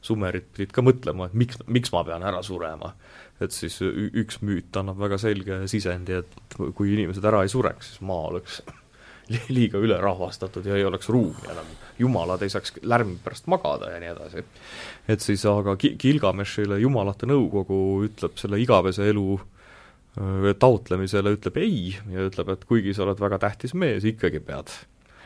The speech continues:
ikkagi pead sinna, no, surnute riiki allilma minema, kus talle küll lubati hästi tähtis, hästi tähtis positsioon,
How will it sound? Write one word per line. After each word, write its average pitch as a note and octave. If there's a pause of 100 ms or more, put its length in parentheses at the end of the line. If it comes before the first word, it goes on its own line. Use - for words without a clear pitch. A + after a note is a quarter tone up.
(160)
ikkagi F2
pead E2
sinna, E2+ (260)
no, G#2 (160)
surnute F2+
riiki G2+
allilma G2
minema, F2+ (140)
kus -
talle F2
küll G2
lubati G2
hästi G2+
tähtis, - (720)
hästi G#2+
tähtis B2
positsioon, F2+